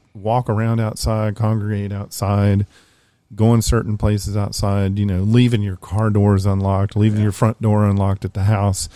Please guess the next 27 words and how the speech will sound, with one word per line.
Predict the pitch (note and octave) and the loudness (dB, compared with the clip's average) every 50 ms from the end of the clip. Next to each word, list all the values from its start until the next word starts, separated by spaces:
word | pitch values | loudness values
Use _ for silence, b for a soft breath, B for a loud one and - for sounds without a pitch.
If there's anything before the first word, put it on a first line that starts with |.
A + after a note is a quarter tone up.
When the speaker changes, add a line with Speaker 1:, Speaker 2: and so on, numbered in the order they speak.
| B B B B B B B | B B B B B B B
Speaker 1:
No, | - A2+ G#2+ F#2 | 0 2 2 2
you, | F2 G2 A#2 A#2 - - - - _ _ _ _ - E3+ _ _ | 2 2 0 0 -2 -6 -12 -16 _ _ _ _ -20 -20 _ _
you | F#3 B2+ B2+ B2 | -2 2 2 2
can't | A#2+ - - C#3 A2+ A2 - - | 2 2 2 4 4 2 0 0
do | A#2+ A#2+ A#2 A2 | 2 4 4 6
a | G2+ | 4
lot | F#2+ F#2+ F2+ | 4 2 -2
of | F2+ F2+ | -4 -4
that | F2 - | -6 -10
stuff | - - - F#2+ | -10 -6 -6 -4
Speaker 2:
Yeah. | G#2+ G2+ | -4 -4
Speaker 1:
anymore. | G2+ F#2+ F#2 F2+ E2 C#2 G#2 G2+ - _ _ _ _ _ _ _ _ _ _ _ _ _ _ _ _ _ _ _ _ _ _ _ - | -4 -4 -4 -4 -6 -8 -12 -14 -16 _ _ _ _ _ _ _ _ _ _ _ _ _ _ _ _ _ _ _ _ _ _ _ -4
And, | C3+ A#2+ A2+ A2 G#2+ G2 F#2+ | -2 0 2 2 2 2 0
um, | F#2+ G2 F#2+ F#2 G2 G2 b b b b b b b b b b b _ | 0 0 -2 -2 -4 -6 b b b b b b b b b b b _
frankly, | _ - C3+ C3+ C3+ B2+ - B2 A2+ A2 G#2+ G#2 G2+ G#2 - _ _ _ _ _ _ _ _ _ _ _ _ _ _ _ - | _ 2 2 4 4 4 4 4 4 4 4 4 2 0 -4 _ _ _ _ _ _ _ _ _ _ _ _ _ _ _ -4
I'm, | - A#2 A#2+ A#2+ A#2 A2+ A2 G#2+ A2 - _ _ _ _ _ | 0 2 4 4 6 4 4 2 0 -4 _ _ _ _ _
I'm | - A#2+ A#2+ A#2+ | -2 0 2 2
happy | G#2+ G#2+ A2 G2+ - - G2+ | 2 2 2 2 0 0 0
that | F#2 G#2 G2 | 0 2 2
I | G2+ G2+ | 2 2
live | G#2 G#2 G#2 G2 F#2+ | 2 2 2 2 2
outside | G2 F#2+ - - - - G#2+ G#2 G2+ | 0 -2 -2 -4 -6 -2 0 0 0
of | F#2+ F2+ | 0 0
Huntington. | F#2+ F#2 F#2 F#2+ F#2+ G2 - G2 F#2+ F#2+ | -2 -4 -6 -6 -8 -8 -8 -6 -4 -2
I | G2 | 0
mean, | G#2+ G#2+ | 2 2
Speaker 2:
Yeah. | G#2+ G#2 G#2+ A2+ A2 G2+ | 2 2 2 2 0 0